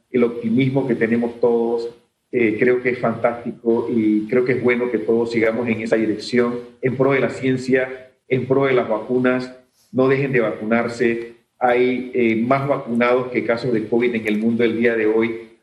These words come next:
Créanme, con esos, eh, cientos de millones de personas en el mundo vacunadas, hoy no hay duda de que esta vacuna es segura.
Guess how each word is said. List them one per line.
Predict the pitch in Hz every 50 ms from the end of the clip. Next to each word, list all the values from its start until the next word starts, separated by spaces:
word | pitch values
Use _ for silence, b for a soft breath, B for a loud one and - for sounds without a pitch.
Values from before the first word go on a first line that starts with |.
| _ _ _
Créanme, | 131 123 131 131 127 127 123 123 127 123 123 123 - - _ _ _ _ _ _
con | - 117 117 117
esos, | 123 127 123 - 151 143 - - - - _ -
eh, | 131 123 123 123 127 127 -
cientos | - - 151 151 147 147 160 147
de | 135 123
millones | 117 113 113 123 127 139 143
de | 135 123
personas | - 113 110 - 123 127 131 131
en | 117 110
el | 107
mundo | 113 120 123 127 123
vacunadas, | 117 107 - 104 113 117 117 117 117 - - -
hoy | 127 123 120 123 123 127
no | 127 123
hay | 120 113 - -
duda | 131 131 131 123 123 113
de | 110 107
que | 104 117
esta | 117 - 117
vacuna | 110 107 101 - - 113 113
es | 113 110
segura. | - 104 101 110 110 107 - -